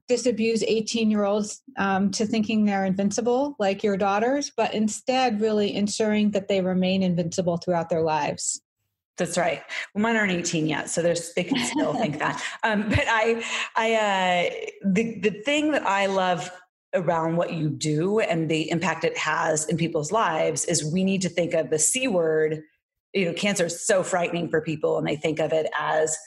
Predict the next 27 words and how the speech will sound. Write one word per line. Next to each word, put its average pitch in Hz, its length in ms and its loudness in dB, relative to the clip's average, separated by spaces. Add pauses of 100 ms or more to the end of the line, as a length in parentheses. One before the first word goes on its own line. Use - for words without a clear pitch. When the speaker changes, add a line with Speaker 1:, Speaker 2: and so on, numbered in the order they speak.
(380)
Speaker 2:
uh, 151 280 0 (460)
you 180 120 0
know, 165 500 0
this 185 260 2
is 185 120 0
something 165 400 2
that 165 100 -4
you 165 120 -2
can 156 260 -2
live 143 240 -2
with 165 360 0 (600)
and 165 160 2
treat 196 600 0 (140)
versus 156 420 0
die 151 280 0
from. 143 360 -2 (100)
And 165 180 0
that 147 240 -2 (100)
early 220 400 2
detection - 800 -2 (480)
is 160 680 0 (360)
huge. 220 600 -2
It's 185 160 0
the 196 100 -2
critical 185 340 -2
factor. 160 640 -2
And, 175 240 0